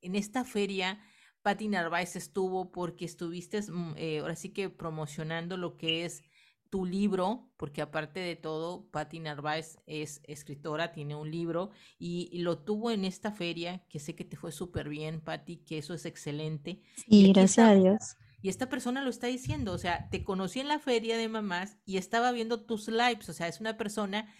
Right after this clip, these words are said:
Speaker 1: que ahora te sigue en Instagram y que dice que te vio o te es-, ha estado hablar, o escuchado hablar sobre el proyecto y el programa Rinova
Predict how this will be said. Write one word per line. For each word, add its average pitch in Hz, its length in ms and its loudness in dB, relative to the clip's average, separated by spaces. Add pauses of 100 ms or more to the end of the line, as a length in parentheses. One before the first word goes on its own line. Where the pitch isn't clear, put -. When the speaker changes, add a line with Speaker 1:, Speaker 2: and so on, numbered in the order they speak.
(240)
Speaker 1:
que 175 120 -2
ahora 180 280 0
te 165 120 -4
sigue 220 560 -4
en 170 100 -2
Instagram 202 640 -2
y 226 200 -6
que 240 100 -4
dice 226 340 -6
que 185 140 -6
te 165 240 -6
vio 180 460 -4
o - 160 -8
te 175 120 -6
es-, - 200 -6
ha 180 80 -2
estado 202 380 -2
hablar, 185 420 -2
o 185 120 -6
escuchado 196 340 -6
hablar 185 240 0
sobre 185 240 -6
el 160 100 -4
proyecto 180 540 -4
y 185 100 -2
el 156 80 -6
programa 165 380 -4
Rinova 185 580 -2